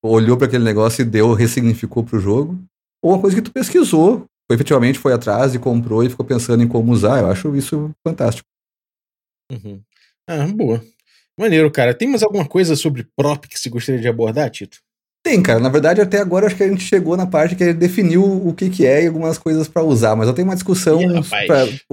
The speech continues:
Speaker 1: sobre prós e contras de prop que eu, que eu achei que a gente ia falar <laughs> mais no episódio. No fim, a gente falou um monte de coisa e não chegamos nela.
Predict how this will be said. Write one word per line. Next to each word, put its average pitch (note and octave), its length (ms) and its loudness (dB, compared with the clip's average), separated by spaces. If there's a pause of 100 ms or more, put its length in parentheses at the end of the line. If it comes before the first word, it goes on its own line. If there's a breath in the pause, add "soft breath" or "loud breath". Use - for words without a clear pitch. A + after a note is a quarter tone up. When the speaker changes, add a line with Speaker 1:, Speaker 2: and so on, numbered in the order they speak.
Speaker 1:
sobre D#3 220 0
prós D#3 300 2
e F3 60 -2
contras D#3+ 540 0 (120)
de B2 80 -6
prop B2+ 320 0
que - 140 -4
eu, E3 120 2
que D#3+ 100 -16
eu - 60 4
achei D#3+ 200 2
que E3+ 80 2
a F3+ 40 6
gente - 160 2
ia F#3 100 2
falar F#3 240 -4
<laughs> F#3 120 0
mais F#3+ 140 4
no F3+ 80 -2
episódio. F3+ 440 2
No E3+ 80 2
fim, F3 100 -2
a - 20 2
gente F3+ 120 -2
falou E3+ 220 -2
um D3+ 40 -2
monte F3+ 140 0
de - 60 -12
coisa D#3+ 340 0 (340 loud breath)
e G3 40 0
não F3+ 180 2
chegamos F3+ 520 2
nela. D3 420 -4